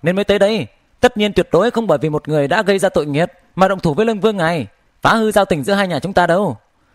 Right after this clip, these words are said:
Cố mỗ sở dĩ lo lắng chính là vị đệ tử Ngũ Độc giáo ta dùng thu hoa đan, dược lực còn chưa biến mất. Gia chủ của bát đại thế gia Thanh Châu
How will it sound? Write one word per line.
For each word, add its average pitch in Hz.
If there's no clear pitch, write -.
Cố 202
mỗ 233
sở 170
dĩ 170
lo 202
lắng 190
chính 254
là 262
vị 180
đệ 160
tử 156
Ngũ 185
Độc 214
giáo 196
ta 202
dùng 180
thu 202
hoa 240
đan, 214
dược 170
lực 180
còn 147
chưa 180
biến 202
mất. 269
Gia 175
chủ 160
của 131
bát 190
đại 139
thế 196
gia 190
Thanh 196
Châu 196